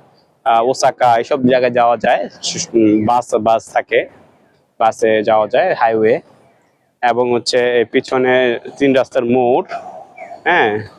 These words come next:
আপনার এই, এই আমার যে এই পিছনে বাম পাশে, এই পিছনে দেখতে পাচ্ছেন, এটা হচ্ছে,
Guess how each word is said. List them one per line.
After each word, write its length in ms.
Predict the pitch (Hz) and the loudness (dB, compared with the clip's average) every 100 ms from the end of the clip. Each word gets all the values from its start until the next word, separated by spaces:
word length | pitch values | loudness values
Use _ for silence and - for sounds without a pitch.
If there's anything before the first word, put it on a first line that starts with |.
| _ _ _ _ _ | _ _ _ _ _
আপনার 460 | - 117 127 123 123 | -4 -2 0 2 2
এই, 240 | 143 151 160 | 0 2 2
এই 320 | 156 151 143 139 | 2 2 2 2
আমার 360 | 127 131 139 | 2 2 0
যে 100 | 135 | 0
এই 180 | 139 160 | 0 0
পিছনে 540 | 160 156 143 127 165 214 120 | 0 -4 -2 -2 -2 -2 0
বাম 240 | 117 113 | 0 0
পাশে, 400 | 113 117 - 139 - _ _ _ _ _ _ _ | -2 -4 -2 -4 -4 _ _ _ _ _ _ _
এই 180 | 131 147 | -2 -2
পিছনে 260 | 135 131 135 | -2 0 0
দেখতে 360 | 131 131 - | 0 -2 -2
পাচ্ছেন, 340 | 131 127 147 135 | -4 -2 -2 0
এটা 220 | 131 135 | 0 0
হচ্ছে, 340 | 131 - 135 | -2 -2 0